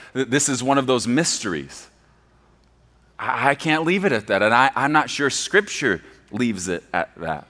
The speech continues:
But those who believe in this use verses like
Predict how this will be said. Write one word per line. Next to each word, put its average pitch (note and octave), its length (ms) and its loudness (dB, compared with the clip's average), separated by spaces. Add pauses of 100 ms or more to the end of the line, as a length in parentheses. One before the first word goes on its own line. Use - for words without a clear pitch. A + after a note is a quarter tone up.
(760)
But C3+ 100 -4
those F3+ 180 6
who E3 80 2
believe D#3 320 0
in C#3+ 80 0
this D3+ 320 -2
use D3 240 0
verses A#2+ 380 0
like G#2+ 180 4